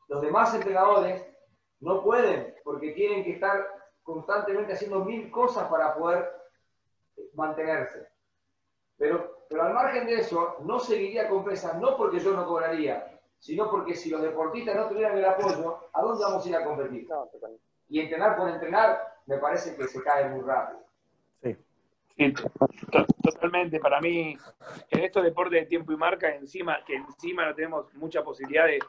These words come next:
Speaker 4: de competir muchas veces al año, etcétera, es imposible.
Speaker 1: Sí.
Speaker 4: Va, no es que es imposible. La motivación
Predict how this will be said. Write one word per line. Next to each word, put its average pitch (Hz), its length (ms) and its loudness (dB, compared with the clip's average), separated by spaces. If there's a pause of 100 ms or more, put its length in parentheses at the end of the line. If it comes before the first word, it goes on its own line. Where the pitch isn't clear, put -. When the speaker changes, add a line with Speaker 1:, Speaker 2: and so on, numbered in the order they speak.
(400)
Speaker 4:
de 131 60 -8
competir 131 340 -2
muchas 156 320 2
veces 156 160 0
al 143 160 0
año, 143 720 0 (140)
etcétera, 127 720 -2
es - 1160 -20
imposible. 135 720 -4 (580)
Speaker 1:
Sí. 170 120 -12
Speaker 4:
Va, 127 220 4
no 139 100 -2
es 143 60 -4
que 147 80 -6
es 127 80 -8
imposible. 127 520 -6
La 127 140 2
motivación 156 600 2